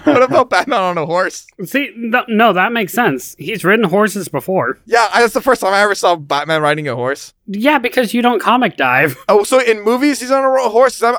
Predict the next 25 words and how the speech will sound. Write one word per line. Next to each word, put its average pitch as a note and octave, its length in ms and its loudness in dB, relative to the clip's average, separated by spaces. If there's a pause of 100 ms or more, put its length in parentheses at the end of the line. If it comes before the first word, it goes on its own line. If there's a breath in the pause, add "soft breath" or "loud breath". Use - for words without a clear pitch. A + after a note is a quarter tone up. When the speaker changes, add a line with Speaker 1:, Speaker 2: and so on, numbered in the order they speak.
Speaker 1:
I'm, G#3 180 2
I'm F#3+ 180 -2
much A3 160 0
more A3 120 0
of F#3+ 40 -2
a F#3 40 -2
Speaker 2:
In, D#3 120 -4
Speaker 1:
movie F#3+ 320 0
Speaker 2:
in G#3 120 4
Speaker 1:
and, G3 80 6
like, A3 60 6 (100)
Speaker 2:
movies, C4+ 320 0
Speaker 1:
series. - 60 -6
Speaker 2:
I F#3 180 0
don't F#3+ 360 0
think F3+ 200 0
so, G#3+ 280 2
but E3+ 220 0
in E3+ 140 0
comics, F3+ 420 2
he E3 140 0
has C#3+ 280 0
ridden D3+ 200 0
horses. B2+ 580 -6
He's C#3+ 380 -2